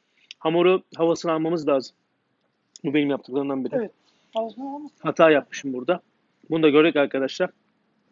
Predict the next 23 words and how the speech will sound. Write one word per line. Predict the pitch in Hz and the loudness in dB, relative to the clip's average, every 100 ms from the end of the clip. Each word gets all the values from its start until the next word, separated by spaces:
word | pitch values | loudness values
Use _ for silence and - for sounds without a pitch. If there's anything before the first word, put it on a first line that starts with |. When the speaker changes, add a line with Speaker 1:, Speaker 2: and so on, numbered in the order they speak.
| _ _ 143 | _ _ 2
Speaker 1:
Hamur | 160 160 | 4 6
havasını | 143 123 143 | 2 0 -2
alın. | 165 190 - _ _ - - _ - | 0 -2 -6 _ _ -20 -20 _ 2
Kendiniz | 156 156 139 | 4 6 4
salacak. | 156 160 165 175 _ _ _ _ _ | 2 4 2 0 _ _ _ _ _
Boyutları | 160 180 170 165 | 4 4 4 -2
bu | |
formatı | 151 156 151 151 | 0 0 0 0
ayarlayabiliyorsunuz. | 151 147 156 160 160 180 196 | 0 0 0 0 -2 -4 -12
Ke-, | - 175 170 170 | -6 -6 -6 -2
kendi | 170 190 - - | 0 0 -4 -8
istediğiniz | - 190 190 | -2 0 2
şekilde | 180 185 180 | -2 2 2
yapabilirsiniz. | 170 190 151 165 - - _ _ _ - 156 | 4 2 0 -2 -8 -20 _ _ _ -8 -2
Ben | 165 | 4
diyorum | 180 170 | 4 4
ki | 160 | 2
yuvarlak | 151 160 165 175 | 2 6 6 6
olması | 170 156 139 185 151 | 2 0 -2 -2 2
daha | 151 165 | 2 2
çok | 175 | 0
üzerine | 143 120 135 | -4 -4 -4
topluyor. | 120 131 - 156 | -4 -6 -4 -4